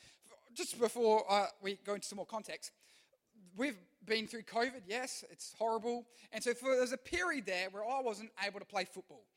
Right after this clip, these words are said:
We weren't allowed to train, we had to stay home and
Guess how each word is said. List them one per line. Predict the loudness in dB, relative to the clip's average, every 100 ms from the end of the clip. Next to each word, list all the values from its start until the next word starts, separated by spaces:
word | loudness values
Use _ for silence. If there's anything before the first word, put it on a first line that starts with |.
| _ _ -4
We |
weren't | -2 2
allowed | 2
to | 0
train, | -2 -2 -2 -6 -12 _ _
we | -2
had | 0 0
to |
stay | -4 -2 -2
home | 0 -4 -4 -10
and | -10 -10 -12